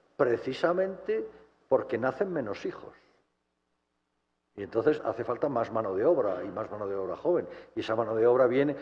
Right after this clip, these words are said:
o sea, la, la inmigración no se produce por un fenómeno aleatorio, se produce porque allí donde hace falta gente que trabaje y no hay, vienen de o-, otros sitios.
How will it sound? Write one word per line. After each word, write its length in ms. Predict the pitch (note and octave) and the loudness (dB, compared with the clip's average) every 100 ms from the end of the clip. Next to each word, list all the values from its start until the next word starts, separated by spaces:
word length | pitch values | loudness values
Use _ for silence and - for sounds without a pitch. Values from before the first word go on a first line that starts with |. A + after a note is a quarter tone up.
| - | 0
o 20 | |
sea, 380 | C3 - - - | 0 0 -12 0
la, 240 | F3+ E3+ - - - | 2 2 -2 -14 0
la 80 | A#2+ | 0
inmigración 680 | A2+ A#2+ A2+ - C#3+ E3+ - - - _ - - - | 0 0 -2 2 2 2 -6 -18 -20 _ -18 -18 -12
no 240 | B2 C#3+ | 0 2
se 160 | D3+ E3 | 4 2
produce 580 | D#3+ C3 C3 C3+ - A#2+ | 2 2 2 -2 0 -2
por 140 | - A2 | -2 -10
un 140 | A2 | -10
fenómeno 680 | - G#2 A#2 A2 G#2+ G2+ G2 - | -12 -10 -8 -8 -10 -10 -10 -6
aleatorio, 720 | G#2 F#2+ - C#3+ D#3+ D#2+ C#2+ - _ - | -4 -4 -2 -2 -2 -4 -10 -18 _ -18
se 80 | |
produce 320 | - F#2 F#2+ A#2+ | -10 -8 -4 -2
porque 240 | A#2+ G2 | -2 -2
allí 160 | F#2+ G#2 | -2 0
donde 280 | B2+ G2 | -2 0
hace 180 | G2+ G2 | -4 -4
falta 300 | - G#2+ G2+ | -6 -6 -4
gente 480 | F2 A2 A2 B2 A#2+ | -4 -4 -4 -4 -4
que 160 | - - | -6 -10
trabaje 600 | F#2 F2 G2 F#2 - - - - _ - | -6 -2 -2 -2 -6 -8 -10 -20 _ -14
y 100 | A#2 | -8
no 240 | A#2+ G#2+ | -4 0
hay, 200 | A2+ C3 - - - _ - | 2 0 -2 -16 -20 _ -4
vienen 320 | A2+ C3+ G2 | -4 -2 -4
de 140 | F#2+ | -4
o-, 120 | F2+ - | -6 -8
otros 240 | - - - | -12 -14 -12
sitios. 320 | E3 D3+ D2 | -14 -14 -20